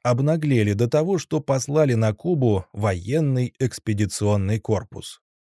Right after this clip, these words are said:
Ну, такого Союз стерпеть не мог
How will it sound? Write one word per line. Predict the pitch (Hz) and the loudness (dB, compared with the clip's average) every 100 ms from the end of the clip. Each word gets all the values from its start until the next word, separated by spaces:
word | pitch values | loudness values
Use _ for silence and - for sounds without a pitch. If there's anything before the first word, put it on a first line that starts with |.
| _ _ | _ _
Ну, | 101 95 156 | -4 0 -2
такого | - 101 90 98 90 113 185 - _ | 0 -4 -4 -4 -2 0 0 -2 _
Союз | - - 98 87 151 175 | -14 -6 -6 -4 -4 -6
стерпеть | - 131 117 127 120 135 | -6 -6 -4 -4 -4 -2
не | 165 | 0
мог | 151 90 - | 0 -2 -10